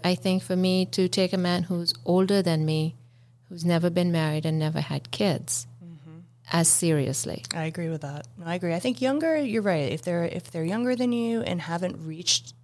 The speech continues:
Speaker 2: you know, the, those stages in their life, that's one thing. But in our age bracket, if they've never been there,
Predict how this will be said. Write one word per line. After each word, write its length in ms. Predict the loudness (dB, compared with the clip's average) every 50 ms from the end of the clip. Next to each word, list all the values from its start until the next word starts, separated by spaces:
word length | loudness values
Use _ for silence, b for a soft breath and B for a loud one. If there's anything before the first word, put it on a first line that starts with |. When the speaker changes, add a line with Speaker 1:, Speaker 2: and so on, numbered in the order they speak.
| _ -20 -20 -20
Speaker 2:
you 80 | -20 -20
know, 80 | -20 -20
the, 100 | -20 -20 -20 -10 -6
those 200 | -4 -2 0 0
stages 420 | 0 0 -2 -4 -4 -2 -2 -2 -2
in 80 | -2
their 140 | -4 -4 -4
life, 260 | -4 -4 -4 -6 -4
that's 240 | -4 -6 -4 -4 -4
one 200 | -4 -2 -4 -2
thing. 320 | -2 -4 -4 -4 -4 -6 -8 B B B B B B B B B _
But 140 | -8 -8 -8 -4
in 180 | -2 0 2 2
our 200 | 4 4 2 2
age 320 | 2 0 -2 -4 -6 -6 -6
bracket, 540 | -4 -4 -4 -4 -4 -4 -4 -2 -4 -6 -10 B B B B B B _
if 140 | -14 -14 -8
they've 200 | -6 -6 -4 -4
never 320 | -4 -2 -2 0 0 0 0
been 240 | 0 -2 -2 -2
there, 280 | 0 0 0 -2 -2 -4